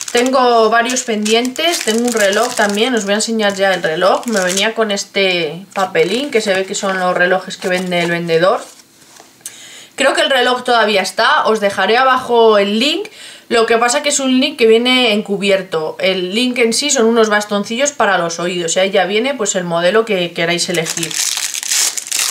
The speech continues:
El reloj viene súper bien protegido. Como veis, trae esto para proteger la esfera.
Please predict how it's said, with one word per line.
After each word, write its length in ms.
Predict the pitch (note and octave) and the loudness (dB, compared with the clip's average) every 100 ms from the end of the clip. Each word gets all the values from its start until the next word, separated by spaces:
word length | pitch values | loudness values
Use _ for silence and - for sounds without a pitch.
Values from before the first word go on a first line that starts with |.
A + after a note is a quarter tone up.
| - - - - - G#3 | -4 -6 -8 -8 -6 -2
El 80 | |
reloj 300 | G3+ G3+ G#3+ | 0 2 2
viene 200 | A#3 C4 | 0 -2
súper 320 | C4+ A#3 G#3+ G#3 | -4 -4 -2 0
bien 180 | A3+ A3 | 0 0
protegido. 680 | A3 A3 G3+ - A3+ B3 F4+ A4+ - - - - - | 0 0 -2 -4 -4 0 0 -2 -8 -12 -12 -12 -8
Como 140 | F3+ F3+ | -6 -2
veis, 200 | G#3+ A3 | -2 -2
trae 260 | G#3+ G3+ | 0 0
esto 180 | G#3 - | 0 -2
para 180 | G3+ G3 | 0 2
proteger 460 | F#3 F#3+ F#3 - G3 | 2 0 -2 -2 -2
la 120 | F#3+ | -2
esfera. 500 | F3+ - F#3+ A3 E4 | -2 -2 -2 0 -2